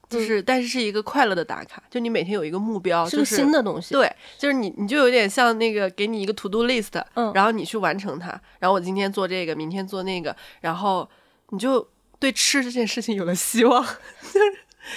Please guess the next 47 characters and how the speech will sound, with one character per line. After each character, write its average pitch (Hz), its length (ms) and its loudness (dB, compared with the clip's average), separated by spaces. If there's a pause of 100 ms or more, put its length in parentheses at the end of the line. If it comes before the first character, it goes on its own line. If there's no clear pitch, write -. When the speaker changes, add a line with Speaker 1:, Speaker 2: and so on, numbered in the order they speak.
Speaker 1:
就 381 100 4
不 285 160 0
会 339 140 4
觉 262 100 2
得 254 140 6
它 302 140 2
是 285 140 0
一 262 140 2
个 247 160 6
无 196 220 -4
聊 175 240 0
的 208 100 -2
事 214 100 -6
儿 185 140 -4
了。 - 140 -12 (100)
Speaker 2:
对。 220 100 -4
嗯。 208 200 -4
Speaker 1:
对， - 160 -2
首 196 180 -2
先 233 140 4
这 247 80 0
是 233 80 2
心 240 200 -4
情 202 200 -6
上 190 120 -6
的 185 120 -6
愉 147 240 -8
悦， 156 120 -4 (280)
然 220 180 4
后 311 180 6
就 269 220 2
是 214 380 0 (340)
确 403 240 4
实 202 220 0
平 202 240 -2
台 190 180 0
过， - 260 -6 (160)
就 285 120 -4
是 262 40 -2
平 185 220 -6
台 202 220 -4
期。 214 360 -8 (300)
Speaker 2:
它 - 160 -6
反 196 220 -2
而 165 100 -8
过 233 220 -4
了。 175 100 -8